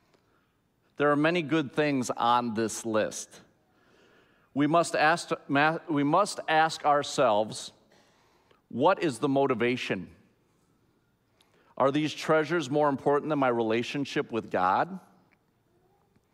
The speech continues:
What happens if these things are taken away? Eternal treasures glorify God and are a reflection of our love for Him, our love for others, and ultimately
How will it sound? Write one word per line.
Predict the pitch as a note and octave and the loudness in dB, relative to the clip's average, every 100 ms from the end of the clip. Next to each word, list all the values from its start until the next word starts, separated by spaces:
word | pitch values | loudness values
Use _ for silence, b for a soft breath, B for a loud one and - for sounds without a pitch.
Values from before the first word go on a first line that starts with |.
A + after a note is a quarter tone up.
| b b b b b - | b b b b b 0
What | D#3+ | 2
happens | G3 G3 F#3+ D#3 A#2+ | 4 2 2 -2 -2
if | B2+ | -2
these | C3+ A#2+ | -2 -4
things | - C3+ B2 | -2 -2 -2
are | |
taken | A2 D3+ C#3 B2+ | -4 -4 -4 -2
away? | G#2 G#2+ A#2 F#2+ - - _ _ _ _ _ _ _ _ _ _ _ b b b b | 0 0 0 -2 -10 -20 _ _ _ _ _ _ _ _ _ _ _ b b b b
Eternal | C#3+ - F#3+ A3 G#3 | -8 -2 0 0 -2
treasures | - F#3 F#3 E3 C#3 G2+ | 0 2 2 0 -2 -4
glorify | B2+ C#3+ E3+ E3+ E3 D3+ | 0 2 2 2 2 2
God | B2+ A2+ G#2 G2+ G2 A2 A2+ _ _ B B B | 2 2 4 4 2 -2 -10 _ _ B B B
and | B2+ | 2
are | C#3+ | 4
a | C#3+ | 4
reflection | B2 - E3 F3+ - C#3+ | 0 0 0 0 -2 -2
of | B2+ B2+ | 0 2
our | B2+ A#2+ | 2 4
love | A#2+ B2+ | 2 2
for | - C3+ A#2+ | 0 -2 0
Him, | A#2 G#2+ E2+ - _ _ _ _ B B B | 0 -2 -4 -12 _ _ _ _ B B B
our | - C#3+ | 2 2
love | C#3+ D#3 | 4 2
for | - D#3+ | 2 2
others, | D3 C#3+ D3 C3+ | 4 4 0 0
and | C3 | 0
ultimately | C#3 C#3 C#3+ C3+ C3 C3 | 0 -2 -4 0 -2 -2